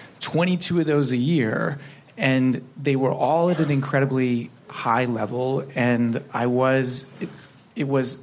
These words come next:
an episodic show that I was deeply involved in the serialized nature of. Like, it kinda does everything that, uh, that I've aspired to. Like, I just haven't figured out how they did it. It's really impressive. And so I think,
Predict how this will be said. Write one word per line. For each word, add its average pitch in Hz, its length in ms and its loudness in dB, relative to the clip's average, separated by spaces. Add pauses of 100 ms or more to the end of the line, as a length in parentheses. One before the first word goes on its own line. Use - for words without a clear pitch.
(140)
an 143 140 0 (120)
episodic 165 720 2
show 170 460 2
that 165 120 2
I 127 80 4
was 120 180 0
deeply 147 520 -2
involved 127 560 2
in 135 160 0
the 107 100 0
serialized 139 1040 2
nature 139 340 0
of. 165 140 2
Like, 156 160 0 (340)
it 156 100 -2
kinda 202 260 2
does 160 520 2 (500)
everything 147 600 0
that, - 360 -2 (120)
uh, 117 440 2 (120)
that 139 120 2
I've 127 260 -2 (160)
aspired 170 600 0
to. 120 400 -2 (420)
Like, 147 180 0
I 143 80 4
just 147 220 0
haven't 135 220 0
figured 135 200 2
out 127 60 2
how 131 80 4
they 113 120 0
did 113 200 0
it. - 140 -12 (120)
It's 160 180 0
really 131 540 2 (320)
impressive. 135 540 0
And 117 100 -4
so 135 140 2
I 131 100 2
think, 139 200 0